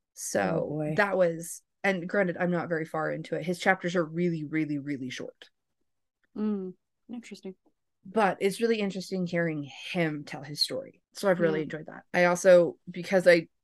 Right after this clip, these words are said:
Speaker 1: after Voices from Stalingrad, needed something fluffy,
Speaker 3: <laughs>
Speaker 1: I have picked up, uh, very recently, the Barnes and Noble by my house was going under, and
Speaker 3: Oh,
Speaker 1: they were
Speaker 3: that's right.
Speaker 1: liquidating their stock,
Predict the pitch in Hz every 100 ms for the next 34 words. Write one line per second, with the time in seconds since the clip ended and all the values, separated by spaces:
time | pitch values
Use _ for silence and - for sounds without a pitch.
0 | _ _ 170 160 170 160 151 160 - 160
1 | - 160 160 156 156 165 160 160 170 170
2 | 170 196 190 165 165 _ _ _ _ _
3 | - - 392 370 170 175 - 185 - 170
4 | 170 180 _ _ _ 180 - 175 208 214
5 | 175 170 175 - 165 - _ _ _ _
6 | 170 170 180 180 175 160 170 170 160 156
7 | 143 147 165 175 - 156 160 156 180 220
8 | 233 _ _ _ _ _ - 165 165 233
9 | 151 247 185 170 165 165 165 151 - 170
10 | 180 -